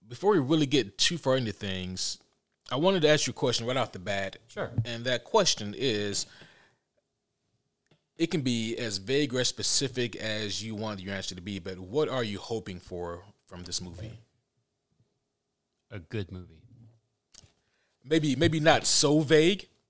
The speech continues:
Speaker 2: Hey, you, you opened the door,
Speaker 1: <laughs>
Speaker 2: and I said, "All right, bet." <laughs> I'm gonna be lazy as fuck. All right, homies, good night.
Speaker 1: All right,
Speaker 2: Uh,
Speaker 1: we're done here.
Speaker 2: so what I'm hoping for,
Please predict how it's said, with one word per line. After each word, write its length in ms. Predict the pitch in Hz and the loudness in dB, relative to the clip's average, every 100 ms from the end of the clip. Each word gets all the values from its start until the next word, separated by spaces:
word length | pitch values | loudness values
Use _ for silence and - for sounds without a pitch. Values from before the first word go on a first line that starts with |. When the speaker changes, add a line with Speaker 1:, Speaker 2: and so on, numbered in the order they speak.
| _ _ _ | _ _ _
Speaker 2:
Hey, 160 | 208 240 | 8 10
you, 180 | 185 226 | 10 8
you 260 | 170 247 | 6 8
opened 400 | 214 254 208 214 | 12 12 12 12
the 120 | - 190 | 12 12
door, 280 | 269 226 | 12 12
Speaker 1:
<laughs> 40 | 190 | 12
Speaker 2:
and 240 | 175 185 | 12 12
I 100 | 233 | 12
said, 460 | 247 226 202 190 165 - - - | 10 12 12 10 6 -2 -10 6
"All 80 | 175 | 10
right, 260 | 165 160 139 | 12 10 10
bet." 380 | 185 139 - - | 10 10 6 6
<laughs> 40 | 262 - - 170 160 - | 8 8 6 4 2 8
I'm 100 | 208 | 8
gonna 80 | 196 | 8
be 100 | 147 | 8
lazy 360 | 151 180 175 208 | 10 10 12 8
as 100 | - | 10
fuck. 340 | 190 117 - - - - - _ _ _ _ 247 | 10 10 6 -8 -20 -20 -20 _ _ _ _ 10
All 80 | |
right, 140 | 269 220 | 12 12
homies, 300 | 226 214 180 | 12 10 10
good 140 | 220 | 10
night. 240 | 190 165 - | 10 8 10
Speaker 1:
All 60 | - - - - - 165 156 | 10 8 -2 -10 2 6 6
right, 40 | |
Speaker 2:
Uh, 20 | |
Speaker 1:
we're 60 | 120 | 6
done 220 | 131 123 | 2 2
here. 60 | 196 | 2
Speaker 2:
so 320 | 185 180 180 170 | 6 6 6 2
what 220 | 160 247 | 6 8
I'm 140 | 247 190 | 8 4
hoping 500 | 101 147 147 139 120 | 4 4 4 0 -2
for, 480 | - 113 110 110 | -2 0 2 0